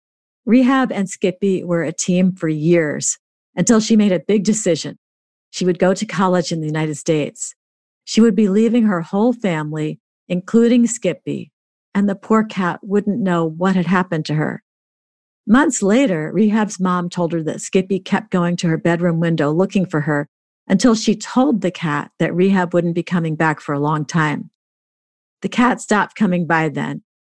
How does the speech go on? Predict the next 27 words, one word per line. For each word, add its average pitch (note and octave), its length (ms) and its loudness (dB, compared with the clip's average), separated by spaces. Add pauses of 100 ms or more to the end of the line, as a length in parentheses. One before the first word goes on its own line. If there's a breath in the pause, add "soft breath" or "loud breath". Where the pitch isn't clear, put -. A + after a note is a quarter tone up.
and E3+ 140 -2
Rehab F#3+ 340 2
was D#3+ 160 -4
worried D#3+ 320 0
that D3+ 120 -6
he D#3 100 -4
was C#3+ 180 -6
dead. D3+ 420 -2 (520)
After F3+ 360 2
all, F#3+ 240 2
he F#3 140 0
lived G3+ 240 0
the F3+ 140 -4
hard G3 360 0
life F#3 300 0
of D3+ 120 -6
a D3+ 60 -8
feral E3+ 400 0
cat F#3 320 -2
without D3 320 -2
her E3+ 260 0
around D3 260 -2
to C#3+ 80 -10
take - 200 -6
care F#3+ 220 0
of D3+ 120 -2
him. D3 240 -10